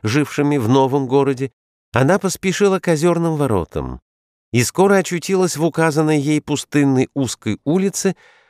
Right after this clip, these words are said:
а в конце её увидала маленький красный домик, в котором, по описанию, должна была жить фрау Рауэрин. Она не могла отделаться от какого-то жуткого чувства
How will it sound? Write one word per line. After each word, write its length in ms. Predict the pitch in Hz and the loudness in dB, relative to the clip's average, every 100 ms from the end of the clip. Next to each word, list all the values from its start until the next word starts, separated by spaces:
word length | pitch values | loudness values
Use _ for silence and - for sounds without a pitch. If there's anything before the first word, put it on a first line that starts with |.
| _ | _
а 120 | 127 | -4
в 80 | 120 | -2
конце 380 | - 117 - 127 | 0 0 0 -2
её 420 | 98 95 147 208 - _ _ - | 0 0 0 0 -4 _ _ -2
увидала 520 | 123 123 131 196 202 | 2 4 4 4 2
маленький 520 | 147 165 185 185 180 | 2 2 2 -2 -4
красный 480 | 156 151 180 - 190 | -4 0 0 0 -2
домик, 480 | 147 147 139 151 _ - | 2 4 4 0 _ -20
в 60 | _ | _
котором, 460 | - 90 107 101 95 | -6 0 2 2 0
по 100 | 82 | -4
описанию, 600 | 80 76 139 175 185 180 - - - | -6 -4 0 2 0 -2 -6 -20 -6
должна 520 | 98 113 82 113 170 | 0 0 0 0 0
была 240 | 175 165 | 0 0
жить 240 | 131 170 - | -2 -4 -6
фрау 500 | - 135 131 147 139 - | -2 0 2 0 -4 -6
Рауэрин. 880 | 104 117 104 98 92 73 71 65 - _ _ _ _ _ _ _ _ - | 0 0 0 -2 -4 -6 -8 -8 -12 _ _ _ _ _ _ _ _ -6
Она 400 | 113 110 123 139 | 0 2 2 2
не 180 | 135 143 | 0 0
могла 400 | 135 131 135 160 | 0 -2 -2 0
отделаться 600 | 143 123 165 156 143 139 | -2 2 2 2 -2 -6
от 80 | - | -6
какого-то 560 | 139 - 156 151 156 | -10 -4 -2 0 0
жуткого 720 | 135 117 160 - - 143 139 | -2 -2 -4 -4 -2 2 2
чувства 840 | 135 - - 220 214 - - 120 104 | 0 -8 -8 -2 -2 -4 -2 0 0